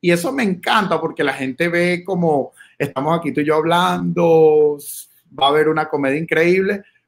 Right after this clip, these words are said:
pero al final les voy a dejar un regalito, muy regalito para que se vayan pensando a su casa, que esto es lo que más me tiene emocionada de la película.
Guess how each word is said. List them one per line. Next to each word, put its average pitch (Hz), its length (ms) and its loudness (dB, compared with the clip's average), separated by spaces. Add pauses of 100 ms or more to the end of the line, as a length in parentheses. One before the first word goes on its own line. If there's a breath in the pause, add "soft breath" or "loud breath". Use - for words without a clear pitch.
(100)
pero 160 160 2
al 160 120 0
final 180 400 0
les 285 80 -4
voy 180 100 2
a 165 40 0
dejar 151 200 -2
un 156 100 -6
regalito, 151 760 -4 (100)
muy 233 240 0
regalito 170 440 0
para 180 160 -2
que 170 60 -4
se 147 100 -6
vayan 127 240 0
pensando 123 360 0
a 123 40 -2
su 131 140 -6
casa, - 320 -10
que - 80 -2
esto 175 160 0
es 202 60 4
lo 220 120 4
que 190 140 0
más 170 220 2
me 214 80 2
tiene 190 180 0
emocionada 175 400 0
de 139 80 2
la 156 100 0
película. 117 440 -4